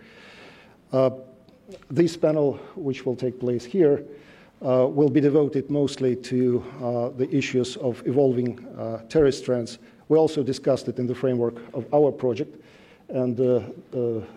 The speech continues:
believe me, that, that was a very interesting discussion. We, uh, uh, this is, uh, uh, mm, the, this group works, uh, currently in a, mm, in a closed regime. We do not, uh,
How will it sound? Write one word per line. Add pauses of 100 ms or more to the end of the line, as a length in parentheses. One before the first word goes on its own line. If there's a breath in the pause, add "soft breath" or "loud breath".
(160)
believe
me,
that,
that
was
a
very
interesting
discussion. (440 loud breath)
We,
uh,
uh, (100)
this
is,
uh, (200 loud breath)
uh, (300)
mm, (640 loud breath)
the,
this
group
works,
uh,
currently
in
a, (420 loud breath)
mm,
in
a
closed
regime. (380 loud breath)
We
do
not, (280)
uh,